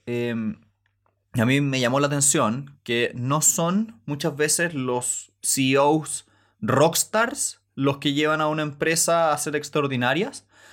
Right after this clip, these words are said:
Uno tendría a pensar un Steve Jobs, un, hoy en día un Elon Musk, un Richard Branson. A,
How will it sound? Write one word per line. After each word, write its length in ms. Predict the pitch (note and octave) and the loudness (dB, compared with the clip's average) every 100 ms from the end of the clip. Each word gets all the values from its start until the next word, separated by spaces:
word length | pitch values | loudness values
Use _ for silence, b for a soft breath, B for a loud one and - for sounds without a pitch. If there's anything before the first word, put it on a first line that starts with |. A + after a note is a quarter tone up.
| B | B
Uno 180 | B2 C3 | -2 0
tendría 320 | B2+ B2 B2+ | 0 2 2
a 20 | |
pensar 300 | B2+ A#2 C3+ | 0 0 -2
un 140 | A#2+ G#2+ | -2 -4
Steve 260 | - G#2+ E2+ | -4 -6 -2
Jobs, 600 | A#2 C#3 C#3 C#3 C3 - | 2 2 2 2 0 -4
un, 240 | A2 G#2+ - | -4 -4 -4
hoy 140 | G#2+ | -6
en 100 | G#2 | -2
día 100 | G#2 | -2
un 100 | G#2+ | -2
Elon 260 | G#2+ G#2 F#2 | 0 0 -2
Musk, 460 | F#2 C3 E3 - - B B B B B | 2 2 0 -4 -10 B B B B B
un 320 | G#2+ G#2+ G#2+ | -2 0 0
Richard 300 | A#2+ A#2+ G2+ | -2 -2 -2
Branson. 600 | G#2+ C3 D#3 F#3+ A#3+ - _ b b b _ | 0 0 0 -2 -4 -8 _ b b b _
A, 500 | A#3 A#2+ B2+ C3+ - | 2 4 4 0 -6